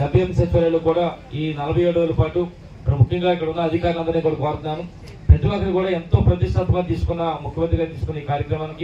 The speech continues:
మీరందరూ కూడా మరి పూర్తి సహకార, సహకారం అందిస్తూ మరి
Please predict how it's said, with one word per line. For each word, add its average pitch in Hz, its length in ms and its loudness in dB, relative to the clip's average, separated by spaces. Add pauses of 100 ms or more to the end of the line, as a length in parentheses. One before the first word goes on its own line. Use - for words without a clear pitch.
మీరందరూ 147 400 -4
కూడా 165 140 0 (480)
మరి 127 200 4
పూర్తి 180 240 2 (100)
సహకార, 170 420 -2
సహకారం 165 340 -2
అందిస్తూ 175 320 -2 (420)
మరి 147 140 6